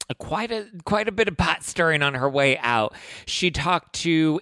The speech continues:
Interview, which is a publication. She did an online interview with them, an online interview with Interview, and it's her first interview since she's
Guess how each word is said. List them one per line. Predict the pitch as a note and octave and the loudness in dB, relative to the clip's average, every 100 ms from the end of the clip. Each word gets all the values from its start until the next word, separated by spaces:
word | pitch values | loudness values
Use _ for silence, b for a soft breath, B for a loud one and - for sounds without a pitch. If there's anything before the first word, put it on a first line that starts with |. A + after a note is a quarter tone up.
| _ | _
Interview, | D#3 D3+ - C3+ G#2 F#2+ G2+ | -8 -6 0 0 0 0 -2
which | C#3+ B2+ A2 - | -2 -4 -4 -2
is | G#2 G2 - | -6 -6 -8
a | G2+ | -10
publication. | - - A2 G2+ F#2 F2+ - G2 G#2 B2 | -8 -12 -12 -12 -10 -8 -8 -6 -6 -8
She | - | -10
did | - F#2 | -8 -8
an | G2+ | -8
online | - G2+ G#2+ G#2 - | -8 -8 -8 -12 -10
interview | F#2+ F#2 F#2+ | -10 -8 -6
with | F#2 F#2 | -8 -6
them, | F#2 F#2+ G#2+ _ _ _ | -8 -8 -12 _ _ _
an | B2+ | -10
online | - G#3+ G#3 G3+ | -6 -6 -8 -10
interview | D#3+ C#3 B2+ C#3 | -6 -6 -2 0
with | D#3 F3 b _ _ | 0 -2 b _ _
Interview, | C#3 A#2+ G#2+ D#2+ F#2+ C#3+ B B B - | -8 -6 -8 -6 -8 -8 B B B -8
and | D3 D3 C#3+ - | -4 -2 -4 -6
it's | D3+ - | -8 -2
her | C#3+ | 0
first | - F#3 - _ | 2 2 0 _
interview | B2 G#2 A2 G#2+ A2 A#2+ | -6 -4 -4 -2 2 2
since | A#2 A#2+ A2 | 0 -8 -10
she's | - A2+ G#2 G2 - | -8 -8 -8 -10 -16